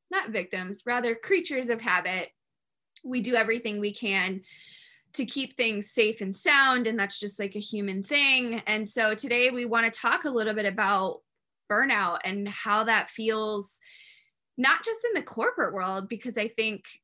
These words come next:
if you've taken the leap into entrepreneurship, you might know very well that, that burner-, burnout can happen just as easily in entrepreneurship as it happened in corporate world. And so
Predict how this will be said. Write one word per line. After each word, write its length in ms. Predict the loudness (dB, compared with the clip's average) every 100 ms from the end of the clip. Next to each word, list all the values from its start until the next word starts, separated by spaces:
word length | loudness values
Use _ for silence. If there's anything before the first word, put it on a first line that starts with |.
| _
if 160 | -2 -2
you've 220 | -4 -6
taken 360 | -4 -2 0 -2
the 80 | -2
leap 320 | -2 -4 -6
into 280 | -6 -6 -4
entrepreneurship, 880 | -6 -6 -8 -6 -4 -4 -4 -6 -8
you 320 | -6 -4 -4 -2
might 300 | 0 0 -2
know 280 | 0 2 2
very 240 | 0 -2
well 340 | -2 -2 -2
that, 340 | -2 -2 -2 -6 -6
that 180 | -4 -2
burner-, 380 | -2 0 -2 -4 _
burnout 520 | -2 2 4 4 4 0
can 140 | -4
happen 440 | -2 -2 -2 -4
just 220 | -2 -4 -6
as 120 | -8
easily 420 | -8 -10 -6 -4
in 80 | -4
entrepreneurship 760 | -8 -10 -10 -6 -6 -4 -2
as 140 | -4 -4
it 80 |
happened 400 | -4 -4 -6 -8
in 120 | -10 -10
corporate 320 | -12 -12 -10
world. 280 | -8 -8 -8
And 180 | -8 -2
so 300 | -2 -2